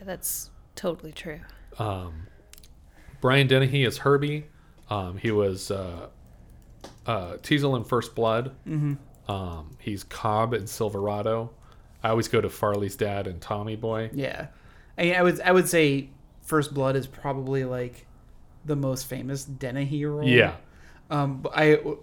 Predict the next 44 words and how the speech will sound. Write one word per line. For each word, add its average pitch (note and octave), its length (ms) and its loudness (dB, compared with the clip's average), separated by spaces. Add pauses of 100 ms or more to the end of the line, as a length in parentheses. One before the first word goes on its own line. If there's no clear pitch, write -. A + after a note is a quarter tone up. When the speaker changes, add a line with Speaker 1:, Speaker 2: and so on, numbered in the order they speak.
(320)
Speaker 3:
all E3 200 6
through D#3+ 180 4
watching C#3+ 340 2
this, B2+ 400 -4
uh, C3 540 -4
I C#3+ 160 0
always C#3 240 2
remember C3 340 -2
Patton C3+ 300 -4
Oswalt's C3+ 540 -4
famous, C3 540 -2 (120)
like, C#3 240 -4 (480)
bit C#3+ 240 6
about C3 520 0 (360)
when D3+ 120 0
he C#3+ 80 2
met B2+ 220 2
him E3+ 320 0 (480)
and D3+ 120 0
they C#3 100 4
were C3+ 200 2
at C3+ 220 2
the, C3+ 140 0
like, B2 180 -6
the C3+ 60 -4
buffet C3+ 360 0
table, D3+ 340 4
and D3 100 4
he D3+ 60 4
<laughs> - 20 0
said - 200 -6 (100)
Brian D#3 220 -2
Dennehy D#3 220 0
was, D3 200 -4
like, C#3+ 160 -6
stuffing - 380 -8
his C#3 180 -8
face. E2+ 280 -6
Speaker 2:
Oh, B2 40 -2
Speaker 3:
It's - 80 -2
like, D3+ 120 2
Speaker 2:
yeah. - 100 -4 (160)
Speaker 3:
"Character G#3 460 10
actors, C3+ 360 0